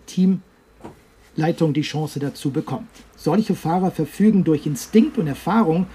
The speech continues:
über die Fähigkeiten, richtige Rennsituationen zu erkennen und Gegner einschätzen zu können. Sie sind zudem mit den Strecken vertraut.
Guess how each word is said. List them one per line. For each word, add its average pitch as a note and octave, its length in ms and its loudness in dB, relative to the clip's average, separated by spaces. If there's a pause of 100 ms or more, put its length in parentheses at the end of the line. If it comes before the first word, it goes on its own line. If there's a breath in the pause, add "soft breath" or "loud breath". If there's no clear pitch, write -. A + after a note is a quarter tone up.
(180 loud breath)
über E3 180 4
die D#3+ 160 2
Fähigkeiten, A3 840 2
richtige F3+ 600 0
Rennsituationen E3+ 800 0
zu - 140 0
erkennen F3+ 460 4 (300 loud breath)
und C#3+ 180 -4
Gegner F#3+ 360 -2
einschätzen G#3 680 0
zu - 140 -4
können. C3 360 -4 (600 loud breath)
Sie F3 140 0
sind F#3 220 2
zudem G#3 420 6
mit D3+ 120 0
den C#3+ 120 0
Strecken G3 400 -2
vertraut. D#3 540 -6